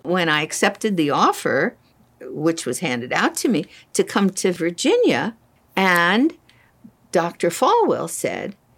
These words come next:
that he would reproduce my original report as it was. No editing,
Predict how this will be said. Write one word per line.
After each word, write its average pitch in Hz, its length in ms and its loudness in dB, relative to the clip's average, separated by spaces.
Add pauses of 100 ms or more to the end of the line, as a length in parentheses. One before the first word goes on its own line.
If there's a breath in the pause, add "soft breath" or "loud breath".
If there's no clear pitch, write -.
(140)
that 160 500 -2
he 202 300 2
would 170 440 -2 (300)
reproduce 170 960 0 (100)
my 147 640 2
original 131 540 -2
report - 500 -10 (600)
as 170 240 2
it - 120 2
was. 123 340 -4 (560)
No 247 220 6
editing, 165 560 2